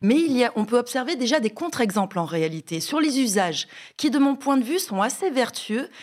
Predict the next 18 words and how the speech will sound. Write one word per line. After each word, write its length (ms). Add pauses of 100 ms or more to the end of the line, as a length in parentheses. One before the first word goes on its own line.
(140)
et 80
permettent 340
de 80
contrebalancer 920
un 100
petit 220
peu 260
tous 220
les 480
comportements, 680 (360)
euh, 100
dont 220
on 80
vient 160
de 100
parler. 360 (640)
Donc, 500
dans, 440